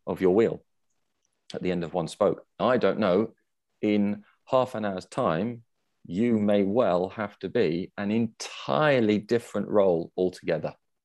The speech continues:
Right? I don't know what your personal diary looks like, nor yours, Tim,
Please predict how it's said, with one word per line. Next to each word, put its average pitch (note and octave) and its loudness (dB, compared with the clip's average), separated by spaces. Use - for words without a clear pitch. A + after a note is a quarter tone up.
Right? - 0
I - -8
don't A#2 4
know A#2 6
what A2+ 6
your F#2 4
personal G2 0
diary F2+ 4
looks F2 0
like, E2+ 0
nor G#2+ 2
yours, F2+ 2
Tim, G#2+ -4